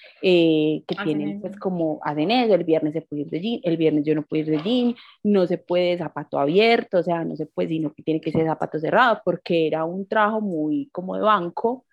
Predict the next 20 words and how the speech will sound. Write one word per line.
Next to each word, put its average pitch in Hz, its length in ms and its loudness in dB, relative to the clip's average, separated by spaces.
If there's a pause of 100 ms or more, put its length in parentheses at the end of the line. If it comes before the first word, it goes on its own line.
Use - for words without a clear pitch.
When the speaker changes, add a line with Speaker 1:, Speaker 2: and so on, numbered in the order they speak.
(360)
Speaker 1:
no 185 100 -2
era 175 100 -2
un - 60 -2
Speaker 2:
Ujú. 226 100 2
Speaker 1:
banco, 247 220 -2
pero 175 240 2 (500)
era 156 240 -10
como 185 200 -6
en 160 100 -4
un 175 220 -2
sistema 220 420 2
financiero, 240 840 2 (320)
entonces 165 460 -4
era 180 300 4
Speaker 2:
Ah, 180 80 2
Speaker 1:
súper, 180 500 4
Speaker 2:
ok. 208 500 -6
Speaker 1:
súper 190 280 -4
Speaker 2:
Claro. 190 80 -8
Speaker 1:
psicorrígido 196 760 2